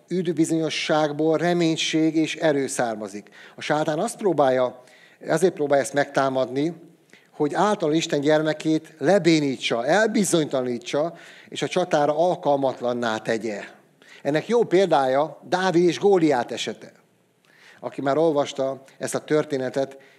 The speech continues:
ismeri az eseményeket. Góliát, hatalmas harcos, előlép, és megpróbálja elbizonytalanítani az ellenséget.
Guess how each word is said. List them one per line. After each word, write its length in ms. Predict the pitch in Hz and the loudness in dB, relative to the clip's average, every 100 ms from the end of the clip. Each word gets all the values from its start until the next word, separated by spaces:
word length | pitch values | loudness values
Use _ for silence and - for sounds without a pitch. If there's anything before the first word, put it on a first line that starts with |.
| - | -10
ismeri 600 | 151 - 131 123 123 117 - - _ | -8 -2 -2 0 -2 -6 -20 -20 _
az 340 | _ 120 123 123 | _ -4 -2 -2
eseményeket. 920 | 151 - 127 120 120 117 135 143 - | -2 -2 -4 -4 -6 0 0 0 -12
Góliát, 580 | - 139 151 143 135 135 | -6 -2 0 2 2 0
hatalmas 460 | 127 143 139 120 113 | -2 -2 -2 -4 -6
harcos, 640 | - 151 147 143 139 - - - _ | 0 0 0 -4 -4 -8 -12 -20 _
előlép, 840 | - 156 139 135 131 143 175 - - - _ _ | 2 2 2 0 2 4 2 0 -16 -20 _ _
és 260 | - 147 - | -8 -6 -2
megpróbálja 1200 | 208 208 - - 160 147 151 143 156 165 170 170 - _ _ | -2 -2 -6 -2 0 2 4 4 4 4 2 -2 -20 _ _
elbizonytalanítani 2500 | - 175 185 185 185 - - 127 113 196 185 202 185 170 147 160 151 139 139 127 131 123 113 104 98 _ _ _ _ _ _ _ _ _ _ _ _ _ _ _ _ _ _ _ _ _ _ | -2 2 6 4 2 -4 -20 -20 -4 0 4 4 4 2 0 0 2 0 -2 -6 -6 -6 -6 -10 -14 _ _ _ _ _ _ _ _ _ _ _ _ _ _ _ _ _ _ _ _ _ _
az 160 | - 135 | -6 0
ellenséget. 920 | 135 123 113 - 101 98 - _ - | 2 0 -2 -6 -8 -10 -20 _ -20